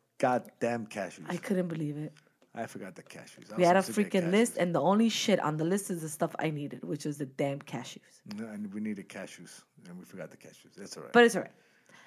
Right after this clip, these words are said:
Speaker 2: I have pistachios.
Speaker 1: We have pistachios.
Speaker 2: So, <laughs> And, um, but that was, so, and then we'll talk about the fun stuff when we get home on how to clean everything.
Speaker 1: Oh,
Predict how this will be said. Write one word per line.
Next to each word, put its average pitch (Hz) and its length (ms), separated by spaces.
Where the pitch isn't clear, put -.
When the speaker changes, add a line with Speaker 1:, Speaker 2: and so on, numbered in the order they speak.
Speaker 2:
I 180 100
have 196 140
pistachios. - 500
Speaker 1:
We 131 120
have 104 160
pistachios. - 560
Speaker 2:
So, - 200
<laughs> 247 1080
And, 202 300
um, 180 340
but 185 220
that 202 140
was, 202 220
so, - 240
and 240 200
then 240 400
we'll 190 160
talk 196 280
about 175 400
the 156 80
fun 170 260
stuff 151 480
when 151 160
we 151 100
get 151 160
home 147 300
on 139 120
how 139 180
to 139 80
clean 135 340
everything. 127 440
Speaker 1:
Oh, 131 60